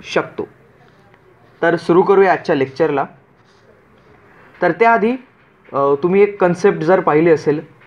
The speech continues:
आयाराम गयारामची concept, तर बघा या आयाराम गयाराम concept ही कशाशी निगडीत आहे, तर ही पक्षांतरशी निगडीत आहे. म्हणजे हे एक व्यक्ती होते गयालाल म्हणून, यांनी एका दिवसात तीन पार्टी change केल्या होत्या.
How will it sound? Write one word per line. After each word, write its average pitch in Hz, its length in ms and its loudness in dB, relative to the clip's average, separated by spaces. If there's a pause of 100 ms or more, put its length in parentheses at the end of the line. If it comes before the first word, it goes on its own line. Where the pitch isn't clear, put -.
(480)
आयाराम 170 460 2 (140)
गयारामची 151 480 -2
concept, 139 400 -6 (760)
तर 196 80 0
बघा 196 240 0
या 202 240 4 (240)
आयाराम 190 420 2
गयाराम 185 360 0
concept 175 540 -4
ही 170 60 -2
कशाशी 180 380 -6
निगडीत 156 360 -2
आहे, 139 240 0 (340)
तर 165 60 2
ही 165 100 4
पक्षांतरशी - 1900 -4
निगडीत 143 340 -2
आहे. 123 160 -10 (540)
म्हणजे 156 200 2
हे 196 160 6
एक 208 140 0
व्यक्ती 170 300 -4
होते 160 220 -2
गयालाल 156 460 -2
म्हणून, 151 300 -10 (440)
यांनी 160 440 -2
एका 190 280 2
दिवसात 190 300 -2 (200)
तीन 226 180 -2
पार्टी 170 320 -2
change 151 300 -6
केल्या 143 240 -4
होत्या. 107 200 -8